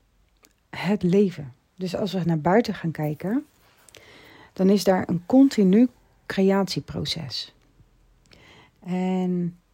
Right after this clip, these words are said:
die creatie die stopt nooit. Die is vierentwintig zeven is die aanwezig. De hele wereld is gebouwd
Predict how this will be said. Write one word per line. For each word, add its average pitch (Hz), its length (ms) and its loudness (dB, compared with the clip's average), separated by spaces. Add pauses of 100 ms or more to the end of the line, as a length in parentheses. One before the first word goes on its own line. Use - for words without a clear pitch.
(160)
die 185 100 0
creatie 196 560 2
die 175 120 0
stopt - 400 0
nooit. 160 440 0
Die 180 120 -2
is - 220 -4
vierentwintig 226 880 -2
zeven 180 560 -2
is - 180 -8
die - 160 -10
aanwezig. 151 460 -6
De 170 100 -8
hele 202 320 4
wereld 226 440 2
is 220 260 0
gebouwd 165 760 -2